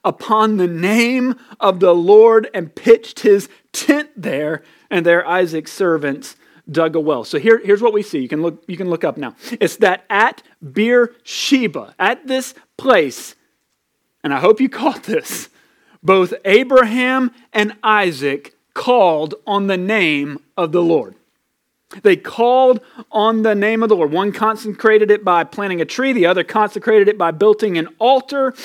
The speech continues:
But both of them called on the name of the Lord. They prayed. That's what that means. That in that place, Beersheba,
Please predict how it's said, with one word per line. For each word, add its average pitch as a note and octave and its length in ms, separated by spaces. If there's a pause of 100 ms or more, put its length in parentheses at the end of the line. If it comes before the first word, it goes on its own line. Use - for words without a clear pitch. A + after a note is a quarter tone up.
(120)
But E3 320
both C4+ 420
of C3 220
them A#2+ 440 (500)
called C3 640 (380)
on F3 160
the E3+ 80
name E3+ 560 (640)
of E3 140
the G3+ 100
Lord. D#3+ 400
They E3 220 (240)
prayed. G#3 760 (920)
That's - 180
what A3 160
that F3 220
means. D#3 560 (1400)
That F#3+ 180
in C#4+ 260
that C#4+ 280
place, D#3+ 680 (340)
Beersheba, E3+ 800